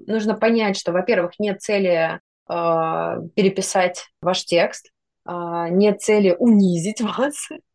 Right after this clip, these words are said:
Просто у меня с первым мне именно так и казалось.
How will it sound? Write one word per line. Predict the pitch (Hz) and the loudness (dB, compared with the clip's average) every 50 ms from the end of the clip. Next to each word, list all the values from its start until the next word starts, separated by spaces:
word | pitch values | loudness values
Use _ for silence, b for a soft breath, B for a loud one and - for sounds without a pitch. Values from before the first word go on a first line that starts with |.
| - 494 523 523 508 480 - - - - 285 294 269 - 269 - 370 - 480 523 B 466 339 B | -4 -2 0 2 0 0 -2 -4 -2 0 0 0 2 0 -4 -6 -4 -4 -2 -2 B -2 -2 B
Просто | - 330 311 - 294 277 | 0 0 2 2 0 0
у | |
меня | 254 254 247 269 294 | 0 2 2 2 0
с | 294 | 0
первым | - - 285 285 285 262 240 | 0 2 2 2 4 2 2
мне | 240 240 247 247 | 2 2 2 2
именно | 240 247 240 226 196 | 2 0 0 -2 -4
так | 233 233 233 | -6 -6 -6
и | 233 - | -8 -6
казалось. | - 220 220 196 202 185 165 160 156 175 190 - | -6 -8 -8 -6 -4 -4 -2 -2 -4 -6 -8 -10